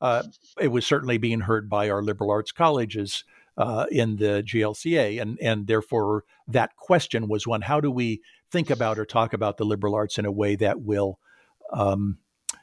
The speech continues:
that will be convincing that what we do really is, is worthwhile? So the, and, and what schools are typically doing is, is, uh,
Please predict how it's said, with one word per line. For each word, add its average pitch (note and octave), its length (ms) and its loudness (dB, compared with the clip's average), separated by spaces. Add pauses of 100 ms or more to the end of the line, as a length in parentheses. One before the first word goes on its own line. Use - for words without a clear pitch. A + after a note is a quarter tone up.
(300)
that A#2+ 280 2
will A#2 200 -2
be A#2 180 -2
convincing A#2 720 -2
that A2+ 160 -4
what A2+ 160 0
we A2 100 0
do G#2 220 0
really G#2 320 0
is, G2+ 320 -4 (120)
is G#2 240 0
worthwhile? B1+ 600 0 (360)
So C3+ 360 -2
the, A2+ 540 -2 (360)
and, C3+ 200 0
and B2 160 2
what A#2 160 4 (140)
schools B2 440 -2
are A2+ 80 -2
typically A#2 460 0
doing A2 400 0
is, G#2+ 500 -2
is, A2 340 2
uh, A#2 220 0